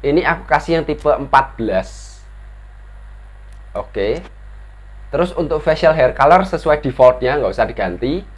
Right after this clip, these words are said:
Thicknessnya satu tadi. Terus cheek cincau. Cheeknya tipe enam. Dan neckline tipe satu. Ya. Yang lainnya kayak gitu.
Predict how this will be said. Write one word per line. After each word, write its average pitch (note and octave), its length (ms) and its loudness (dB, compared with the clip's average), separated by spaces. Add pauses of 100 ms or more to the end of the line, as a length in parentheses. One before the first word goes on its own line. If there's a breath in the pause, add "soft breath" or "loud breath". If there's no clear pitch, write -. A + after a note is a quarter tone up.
(280)
Thicknessnya C3+ 400 -2
satu C3 320 2
tadi. C#3+ 400 -2 (480 soft breath)
Terus F3 240 4 (240)
cheek F3 160 -4 (160)
cincau. D#3+ 640 4 (1200)
Cheeknya G#3 400 4
tipe - 160 -2
enam. E3 480 2 (1700)
Dan D3 480 6
neckline E3 720 2
tipe E3+ 400 2 (160)
satu. C3 320 2 (1700)
Ya. G2+ 240 -2 (1400)
Yang C#3+ 160 0
lainnya C3+ 240 2
kayak B2+ 240 -2
gitu. F2+ 160 -12